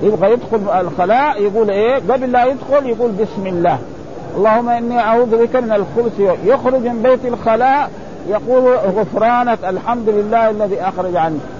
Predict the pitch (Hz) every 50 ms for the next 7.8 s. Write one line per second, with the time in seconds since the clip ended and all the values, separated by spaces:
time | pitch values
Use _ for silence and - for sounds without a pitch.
0 | - 127 135 185 190 185 180 170 240 262 254 233 214 202 196 190 190 180 185 175
1 | 180 185 185 185 233 233 226 214 185 185 190 202 190 190 185 - - - 165 175
2 | 202 214 202 190 180 160 214 202 175 185 185 185 - 175 175 170 180 196 202 190
3 | 165 175 170 165 147 175 202 196 185 175 175 175 165 165 160 160 214 226 233 233
4 | 254 269 247 - - - - - - - - 214 196 190 190 160 160 175 175 165
5 | 151 - - - - 143 175 185 165 165 180 185 156 190 190 - - 220 185 175
6 | 170 170 214 208 196 190 175 180 165 175 170 170 233 226 - 196 190 180 160 -
7 | - 175 175 214 226 214 190 185 180 - - - 240 262 262 269